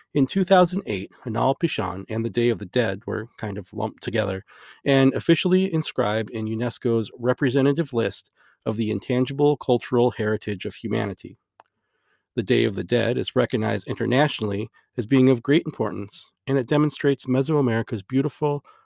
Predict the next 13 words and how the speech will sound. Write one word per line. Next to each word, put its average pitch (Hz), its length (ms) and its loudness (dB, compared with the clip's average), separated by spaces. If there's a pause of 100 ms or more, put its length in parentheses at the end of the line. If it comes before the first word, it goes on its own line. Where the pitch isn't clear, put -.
(140)
religious 120 560 0
and 104 220 -10
cultural 104 420 -6
traditions. - 640 -12 (1800)
Now, 85 300 -8 (640)
I 127 100 2
hesitate 139 500 2
to 139 80 -8
walk 123 260 4
through 123 380 2
another 113 340 0
city, 90 380 -8 (460)
as 113 480 0